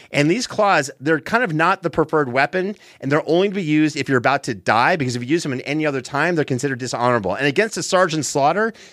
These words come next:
guess what <laughs> Chewbacca is gonna realize? If I don't do something very severe to this guy, this dude coming at me, I'm gonna die. So the claws are coming out. They can easily tear apart anyone. And that's not all. Chewbacca is also a genius I Q level being,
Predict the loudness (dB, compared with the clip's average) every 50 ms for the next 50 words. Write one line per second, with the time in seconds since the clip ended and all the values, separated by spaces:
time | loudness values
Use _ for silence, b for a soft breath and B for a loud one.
0 | B B B -2 -2 0 0 0 0 0 0 -2 -2 0 0 0 0 2 2 0
1 | 0 0 -2 0 0 0 2 4 4 4 2 2 B B B B B -2 -2 0
2 | 2 2 2 2 2 0 0 -2 -2 0 0 0 2 2 0 0 2 2 2 2
3 | 2 2 2 0 2 4 4 2 2 2 2 0 0 0 0 2 2 4 4 4
4 | 2 0 0 0 -2 -2 -4 -2 0 2 2 2 2 0 0 0 2 2 2 4
5 | 4 4 2 2 0 0 B B B B B -2 0 0 2 2 0 0 0 2
6 | 2 2 2 2 2 0 -2 -2 -2 -2 0 0 2 4 4 2 0 -2 -8 -4
7 | -2 0 0 0 0 -2 -4 -6 -2 0 2 2 2 0 -2 -4 -6 -6 -8 -8
8 | -6 -6 -6 -4 -4 -6 -8 -6 -4 -2 -2 -2 -2 -4 -4 -4 -6 _ -4 -2
9 | -2 0 0 0 -2 -2 -4 -6 -10 B B B B B -2 0 0 0 0 0
10 | 2 2 2 2 0 -2 -4 -2 2 2 2 2 2 0 0 0 0 -2 -2 0
11 | 2 2 2 2 2 0 0 0 0 2 2 0 0 0 -2 -2 0 2 2 2
12 | 2 0 0 0 0 0 0 -2 -2 0 0 2 2 0 0 0 -2 0 2 2
13 | 4 4 2 2 0